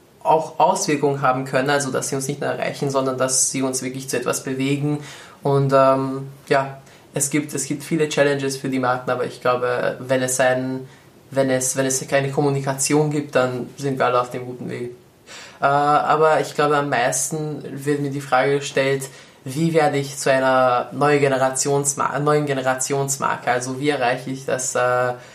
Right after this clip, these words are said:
gleich? Ich glaube, das, das geht nicht gleich, das ist eher so ein langer Weg, aber darauf will ich jetzt gar nicht eingehen.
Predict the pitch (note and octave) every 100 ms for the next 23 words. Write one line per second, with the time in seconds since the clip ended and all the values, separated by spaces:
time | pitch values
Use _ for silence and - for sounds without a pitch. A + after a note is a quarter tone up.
0 | - - C3 D3 - - D#3 D#3+ - D3+
1 | - D3+ C#3+ F3 F3 F#3 F3+ D3+ D3 E3
2 | C#3 C3+ C3+ C3 B2+ C3 B2+ B2+ B2+ -
3 | - - C3+ C#3 C3+ B2+ D3 C3+ A#2+ B2
4 | B2 B2 B2+ - - B2 C#3 C3 C3 B2+
5 | B2